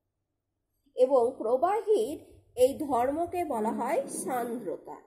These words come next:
সান্দ্রতা হলো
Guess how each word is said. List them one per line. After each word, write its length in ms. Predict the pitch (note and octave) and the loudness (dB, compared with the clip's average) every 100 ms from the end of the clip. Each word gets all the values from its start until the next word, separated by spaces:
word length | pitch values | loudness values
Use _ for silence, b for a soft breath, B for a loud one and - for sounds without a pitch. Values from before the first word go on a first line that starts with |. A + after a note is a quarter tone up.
| _ _ - - - _ _ - - _ _ _ - | _ _ -20 -20 -20 _ _ -20 -20 _ _ _ -16
সান্দ্রতা 840 | - C#4+ C4+ E4+ F4 F#4+ G4 G4 | -6 -2 0 0 -2 0 0 0
হলো 680 | F#4+ B3 F#3 C4 B4+ - | 2 4 6 4 0 -10